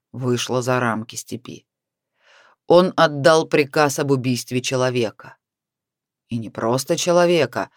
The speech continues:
а сына архимага, друга короля, лорда, владеющего всеми приграничными землями. Этим Сурбек поставил степь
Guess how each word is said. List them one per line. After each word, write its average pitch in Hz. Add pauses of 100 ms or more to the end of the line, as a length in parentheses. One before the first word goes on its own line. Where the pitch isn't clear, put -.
(300)
а 123
сына 147
архимага, 139 (420)
друга 120
короля, 127 (640)
лорда, 127 (600)
владеющего 127
всеми 127
приграничными 139
землями. 131 (920)
Этим 143
Сурбек 160
поставил 139
степь 143